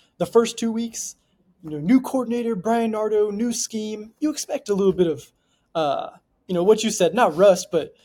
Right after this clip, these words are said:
but just, you know, things to take some time to work out. And in those first two games, O S U missed a lot of tackles, fixable, and they did fix those mistakes, really, in the second half of both of those games. I think both of the first,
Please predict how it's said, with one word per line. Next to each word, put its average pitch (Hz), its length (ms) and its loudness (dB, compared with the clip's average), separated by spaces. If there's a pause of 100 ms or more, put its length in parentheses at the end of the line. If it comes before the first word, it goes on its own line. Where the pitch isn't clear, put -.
(200)
but 196 100 2
just, 208 300 -2
you 185 60 0
know, 170 40 0
things 214 440 0
to 170 300 -8 (300)
take 220 180 -2
some 180 160 -2
time 147 420 -6
to - 120 -16
work 160 200 -2
out. - 260 -2 (400)
And 185 400 2 (280)
in 208 80 0
those 214 180 2
first 214 260 -4
two 214 100 -4
games, 208 460 -2
O 180 120 2
S 165 160 -6
U 160 60 -6
missed 160 280 -4
a 214 40 -2
lot 208 180 -4
of 208 80 -6
tackles, 190 640 -6 (180)
fixable, 175 640 -4 (380)
and 202 240 2
they 202 160 2
did 233 260 -4
fix 143 220 -8
those 143 180 -10
mistakes, 143 440 -14
really, 190 220 4
in 180 80 -2
the 165 60 -4
second 190 360 -6
half 160 220 -6
of 147 100 -10
both 185 180 -4
of 165 60 -16
those 156 180 -4
games. 156 320 -6 (240)
I 185 60 -6
think 311 200 -6
both 277 200 -10
of 220 60 -20
the 196 80 -8
first, - 340 -8